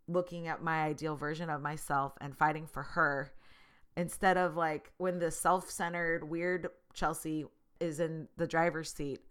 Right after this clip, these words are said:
I'm like, "Hold on a second. Where's the real Chelsea?" Well, the real Chelsea Perry, please stand up. Where are you? You know, the fit,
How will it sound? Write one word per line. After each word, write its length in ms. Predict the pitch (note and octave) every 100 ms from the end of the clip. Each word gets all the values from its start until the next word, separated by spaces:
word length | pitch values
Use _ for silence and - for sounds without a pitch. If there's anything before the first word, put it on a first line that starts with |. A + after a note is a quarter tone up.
| - -
I'm 120 | - F3
like, 160 | E3
"Hold 160 | F3+ F3
on 140 | F3+
a 40 | E3
second. 360 | D#3 D#3 - -
Where's 260 | D3 E3 E3
the 140 | F3
real 180 | D3+ D#3
Chelsea?" 360 | - C#3 C#3 A2
Well, 120 | D#3+
the 140 | F3
real 280 | E3 A3 C4
Chelsea 380 | B3+ G#3 F#3+ G3
Perry, 380 | G#3 F#3+ F3 E3+
please 320 | - G3+ G#3
stand 320 | G#3 F#3+ F#3+
up. 260 | F3 B2+ - - - -
Where 240 | - A3+ A#3
are 160 | G#3
you? 420 | G3 F3 C3 A#2 D3+
You 140 | F#3+
know, 220 | F3+ F3
the 160 | F3 E3+
fit, 560 | - A3 G#3 F#3 -